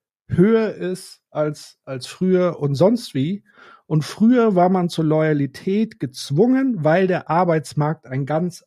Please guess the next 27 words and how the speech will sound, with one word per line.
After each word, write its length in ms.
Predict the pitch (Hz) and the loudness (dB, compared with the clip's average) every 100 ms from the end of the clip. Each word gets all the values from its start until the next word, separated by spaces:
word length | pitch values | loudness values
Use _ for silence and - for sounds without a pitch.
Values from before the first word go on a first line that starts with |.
| - | -6
anderer 460 | 185 208 156 127 | -2 -2 -2 -6
war, 260 | 113 110 107 | -8 -10 -6
weil 140 | 120 | -4
du 120 | 147 143 | -2 -2
sonst 540 | 131 151 196 208 - | 0 0 2 -2 -6
auf 120 | 156 | -10
der 100 | 139 | -10
Straße 460 | 127 143 170 190 165 | -8 -2 -2 -2 -4
gesessen 480 | 147 165 160 143 127 | -2 -2 -2 -4 -4
hast 320 | 147 - - | -4 -8 -12
und 100 | 143 | -10
ein 80 | 117 | -6
Problem 600 | 135 123 123 156 180 170 | -6 -4 0 4 4 2
gehabt 380 | 123 98 _ | -2 -10 _
hast. 280 | - _ - _ _ _ _ _ _ - | -20 _ -20 _ _ _ _ _ _ -2
Heute 320 | 143 208 214 | 2 2 0
ist 520 | 190 175 170 - - _ - | -4 -4 -10 -10 -20 _ -6
das 240 | 147 151 | -4 -4
etwas 380 | - 147 139 131 | -6 -4 -2 -2
umgekehrt, 560 | 170 214 190 190 185 180 | 0 0 0 -2 -2 -2
zumindest 680 | 175 165 196 240 247 220 - | 0 2 2 4 4 2 -2
in 120 | 170 | -2
manchen 320 | 156 165 160 | -2 -2 -2
Branchen, 420 | 131 147 160 - | 0 0 0 -4
nicht 220 | 143 127 127 | -6 -6 -12
in 120 | 113 | -10
allen. 520 | 165 185 214 220 220 | -4 -2 0 -2 -6